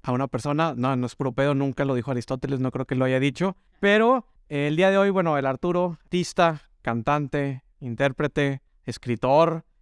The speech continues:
eh, un poco de todo. Y, Arturo, quería preguntarte primero,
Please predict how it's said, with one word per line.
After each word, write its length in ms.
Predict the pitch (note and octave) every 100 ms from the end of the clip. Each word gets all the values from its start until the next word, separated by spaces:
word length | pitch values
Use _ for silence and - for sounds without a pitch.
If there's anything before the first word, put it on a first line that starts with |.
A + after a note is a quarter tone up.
| -
eh, 240 | A#2+ A#2
un 140 | A#2 C3
poco 260 | D#3 -
de 100 | D3
todo. 460 | B2+ D#3 D#3+ F#3+ A#3 _ _ _ _
Y, 760 | C#3 C3 C3+ C3 C3 B2+ B2+ B2 C3
Arturo, 440 | B2+ D3 D3 C#3
quería 180 | C#3 C#3
preguntarte 400 | D3+ D3+ C#3+ D#3
primero, 440 | D3+ C#3+ D3 D#3+